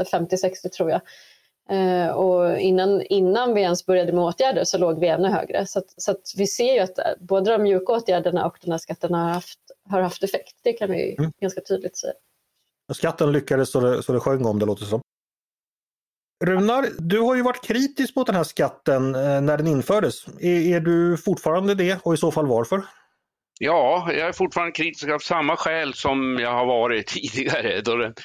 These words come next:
Speaker 3: infördes. Och, och, eh, det är ju två skäl. För det första vill jag kommentera den här E U, E U-kravet. Det gäller ju faktiskt bara om man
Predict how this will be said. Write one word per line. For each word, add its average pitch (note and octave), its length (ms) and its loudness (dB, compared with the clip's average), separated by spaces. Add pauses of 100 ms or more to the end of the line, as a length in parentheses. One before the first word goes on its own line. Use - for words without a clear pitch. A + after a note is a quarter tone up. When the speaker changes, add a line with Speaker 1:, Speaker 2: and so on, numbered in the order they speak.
(160)
Speaker 3:
infördes. A#2+ 800 -2
Och, B2+ 400 0
och, B2 100 -4 (640)
eh, G#2 200 -2
det C3 120 -2
är E3 100 0
ju F3+ 280 2
två G3 380 0
skäl. C#3+ 300 -2
För A#3+ 140 -2
det B3+ 60 -2
första B3+ 420 -2
vill A#3+ 140 -2
jag G#3+ 120 -2
kommentera F#3 640 0
den D3 100 -2
här D#3 120 0
E D#3+ 260 -2
U, D3 380 0
E D#3+ 200 -2
U-kravet. C#3 720 0 (560)
Det D#3 80 0
gäller G#3+ 440 -2
ju F#3+ 160 0
faktiskt - 580 -4
bara D3 440 2
om D#3+ 260 2
man D#3 200 0